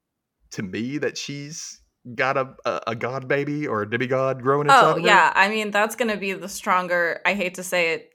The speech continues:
Speaker 2: seed?
Speaker 1: Yeah, well,
Speaker 2: Ugh.
Speaker 1: but that's the reason why she's been so magically inclined a little more so than
Speaker 2: Exactly,
Speaker 1: usual.
Speaker 2: 'cause we already learned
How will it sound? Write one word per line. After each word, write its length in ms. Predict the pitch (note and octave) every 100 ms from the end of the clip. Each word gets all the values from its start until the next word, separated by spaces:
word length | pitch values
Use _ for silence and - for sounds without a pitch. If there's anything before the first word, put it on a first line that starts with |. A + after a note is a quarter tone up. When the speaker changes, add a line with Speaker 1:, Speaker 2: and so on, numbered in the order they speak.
| _ -
Speaker 2:
seed? 800 | - - - E3+ G#3+ B3 C4+ C#4+ C#4+ _ _ - - - G2+
Speaker 1:
Yeah, 180 | F2+
well, 320 | F2 G#2 G2+ _ _ _ _ _ -
Speaker 2:
Ugh. 220 | A3 F3+ D3+
Speaker 1:
but 140 | - _ _ _ _ -
that's 160 | C#3 D#3
the 60 |
reason 120 | C3+
why 60 | A#2+
she's 220 | - A#2 A2
been 260 | A2+ G#2
so 440 | - A#2 G2+ F#2 E2+ _ _ _ -
magically 580 | G#2 G#2+ G#2 - G#2 F2+
inclined 680 | F2 - G2+ F#2 F2 F2+ - _ _ G#2 B2
a 40 |
little 180 | A2 G#2
more 400 | G2 F#2 F2 - _
so 220 | - F#2+ E2
than 40 |
Speaker 2:
Exactly, 460 | G3 G3 F#3+ A3+ G#3
Speaker 1:
usual. 120 | F#3
Speaker 2:
'cause 160 | G3 F#3+
we 100 | F#3+
already 240 | F#3 F#3
learned 640 | F3 E3+ G3+ F3+ E3+ F#3+